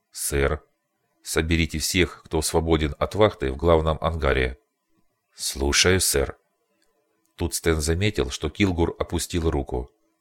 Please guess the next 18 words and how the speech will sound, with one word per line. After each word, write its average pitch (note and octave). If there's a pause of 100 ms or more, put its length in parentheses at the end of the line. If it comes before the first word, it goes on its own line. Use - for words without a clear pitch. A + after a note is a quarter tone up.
(220)
Наверное, D#2+
потирал E2
шрам F2+
от C#2+
старой D#2
раны C#2
на C#2
пояснице. C#2+ (360)
Подумал F2
он E2+
и D#2+
ошибся. C2+ (760)
Рука D2+
Килгура D#2
лежала D#2+
на D#2
рукояти D#2
мини-велигана, D#2+